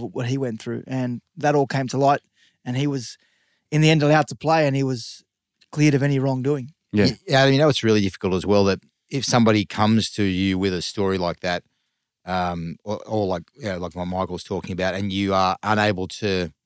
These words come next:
Speaker 3: bring it to, you know, to the public light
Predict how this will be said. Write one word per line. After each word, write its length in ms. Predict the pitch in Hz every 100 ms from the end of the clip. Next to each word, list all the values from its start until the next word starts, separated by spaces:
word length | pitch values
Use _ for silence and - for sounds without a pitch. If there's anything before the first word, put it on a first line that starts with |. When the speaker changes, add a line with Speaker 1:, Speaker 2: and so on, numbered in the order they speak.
| _ _ _
Speaker 3:
bring 300 | - 107 107
it 140 | 101 -
to, 420 | 104 90 87 - _ _ _ _ _ _ 123
you 80 | 117
know, 100 | 92
to 160 | 85 104
the 60 | 85
public 440 | - 101 92 85
light 480 | 95 101 87 87